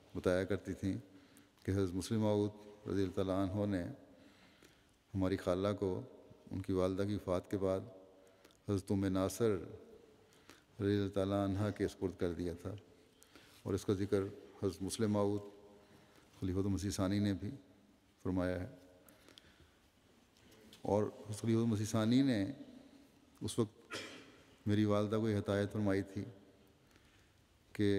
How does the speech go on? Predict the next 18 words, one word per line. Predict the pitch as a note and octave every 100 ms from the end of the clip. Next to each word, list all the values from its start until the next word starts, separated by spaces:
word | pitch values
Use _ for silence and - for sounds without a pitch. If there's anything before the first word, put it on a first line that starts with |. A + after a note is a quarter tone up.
| G2 - - - - -
ان | G#2
کا | G2+
خیال | F#2+ G2+ F2
رکھنا۔ | F#2+ - - - - - - - - - _ - - - - - - - - - - - - - - - - - - - - - - - - - - - - - - - - - - - - - -
میری | F2 F#2 G2
والدہ | G2+ G2+ G2 G#2 G#2 G#2 - -
ان | G#2
سے | -
تقریباً | G2 G2+ G2 G#2+
انیس | G#2 G#2
سال | G2 G#2+
بڑی | F#2+ F#2 F2
تھیں | - A2 - - - - - _ _ -
اور |
بچوں | G2+ G#2+ A#2+
والا | A#2+ A2+
تعلق | A2 F#2+ -
تھا۔ | -